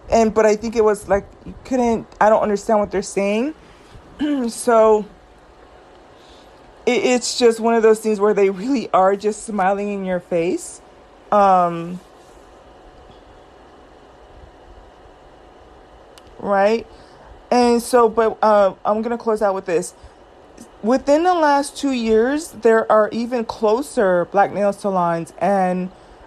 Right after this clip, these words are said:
um, I've looked over the portfolio, like, super quality stuff. Um, a little bit on the pricey side, so eighty for mani, eighty for, for pedi. But when you look at the pictures,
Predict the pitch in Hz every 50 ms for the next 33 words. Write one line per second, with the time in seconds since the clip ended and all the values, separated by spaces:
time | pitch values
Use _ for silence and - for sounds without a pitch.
0 | - - - 196 214 214 208 202 196 190 190 190 185 180 170 180 - - - -
1 | - - - - - - 208 233 226 208 196 208 233 277 - 311 294 285 294 285
2 | 285 285 254 226 226 - 233 226 240 240 226 226 220 185 185 - - - - 311
3 | 311 330 277 - - 240 233 226 226 220 233 226 - - - - 202 208 226 240
4 | 285 285 - - - - - - - - - - 196 220 226 214 208 202 196 190
5 | 190 190 185 185 180 175 180 185 - - - - - - - - - - - -
6 | - - 202 226 240 254 233 277 262 277 269 262 254 240 - - 240 214 214 226
7 | - - 262 247 - - 233 226 226 220 226 226 226 220 - - - 208 196 190
8 | - - - 190 196 202 208 208 214 - - 202 196 202 196 190 196 196 202 202
9 | - - 175 202 202 202 - 214 196 190 190 175 - - - - 196 190 - 214
10 | 202 202 190 214 214 220 226 - - - - - - - - - - - - -
11 | 302 320 339 339 320 277 247 220 - - - - - - - - 220 233 247 240
12 | 240 240 240 233 262 269 269 269 262 - 240 - - - 220 247 262 254 - -
13 | 247 233 214 196 196 190 185 -